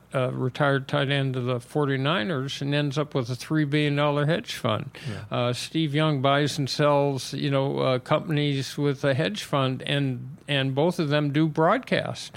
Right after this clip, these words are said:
Speaker 2: Yeah.
Speaker 1: So I saw the path, uh, and thought I could make an impact in young people's lives. And, um, we could set up programs. The first one was Rolf Benerschke's Kicks for Critters,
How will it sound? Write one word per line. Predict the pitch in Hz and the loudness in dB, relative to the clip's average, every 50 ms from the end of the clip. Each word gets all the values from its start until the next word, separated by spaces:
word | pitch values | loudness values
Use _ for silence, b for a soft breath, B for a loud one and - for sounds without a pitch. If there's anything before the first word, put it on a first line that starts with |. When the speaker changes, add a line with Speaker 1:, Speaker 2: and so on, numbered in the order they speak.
| B | B
Speaker 2:
Yeah. | B 113 101 90 143 B | B -6 -6 -6 -8 B
Speaker 1:
So | - - - 160 | -8 -4 -2 0
I | 151 | 0
saw | 143 - - 208 202 | 0 0 -2 0 0
the | 185 160 123 | 0 -2 -4
path, | - - - 196 - - - - - - - - - - - - - | -4 -4 -2 -2 0 0 0 0 0 -2 -6 -10 -16 -16 -18 -14 -8
uh, | - 139 127 123 127 131 135 - B B B B B | -4 -2 -2 -2 -2 -4 -4 -8 B B B B B
and | B 135 135 139 139 143 - - - - - - - | B -2 -2 -2 -2 -4 -6 -10 -14 -20 -14 -6 0
thought | 156 151 147 143 | 0 2 2 0
I | 143 135 | -2 -2
could | - 135 120 | -4 -2 0
make | 143 147 165 160 | 0 0 0 0
an | 180 165 | 0 0
impact | 156 156 151 139 151 151 151 143 - - | 0 -2 -2 -2 0 0 0 -2 -2 -2
in | 139 139 135 | -2 -2 0
young | 131 139 143 139 | 0 0 -2 -2
people's | 131 - 147 139 151 151 139 - | -2 -4 -4 -2 -2 -4 -4 -4
lives. | - 131 117 113 87 127 127 139 156 151 - - - - - - | -2 0 0 0 0 -2 -2 -4 -6 -8 -12 -16 -18 -20 -14 -8
And, | - 139 135 131 139 143 139 135 135 135 127 123 - - - 151 | -4 -2 -2 0 0 0 0 0 -2 -4 -4 -6 -8 -10 -6 -4
um, | 143 135 135 135 131 127 123 123 127 - B B B B B B B B | -2 0 2 2 0 0 -2 -4 -8 -14 B B B B B B B B
we | 143 147 | -4 -4
could | 135 - 135 123 | -2 -4 -6 -4
set | - - 175 160 147 | -2 0 2 2 2
up | 139 - - | 0 -2 -2
programs. | - - 156 165 196 220 196 160 139 131 127 123 127 143 147 - - - | -4 -2 0 0 0 0 0 0 2 2 0 0 -2 -4 -6 -8 -10 -12
The | - 131 | -10 -8
first | - - 160 165 156 - - | -2 0 2 2 2 0 0
one | 156 147 143 139 135 | 0 0 0 0 0
was | 127 123 123 117 - 123 | 0 -2 -2 -4 -4 -2
Rolf | 117 123 143 147 143 - - - | 0 0 0 0 -2 -6 -8 -8
Benerschke's | 139 131 131 139 151 160 156 - - - 135 127 123 127 120 - - - | -4 -2 -2 0 -2 -2 -4 -6 -4 -2 0 0 0 -2 -4 -6 -8 -8
Kicks | - - 165 156 - - | -4 -4 -4 -4 -4 -8
for | - - - 123 | -10 -8 -8 -8
Critters, | 120 - - 170 180 170 156 143 139 139 143 - - - | -6 -4 -2 -2 0 0 0 0 0 -2 -4 -8 -12 -14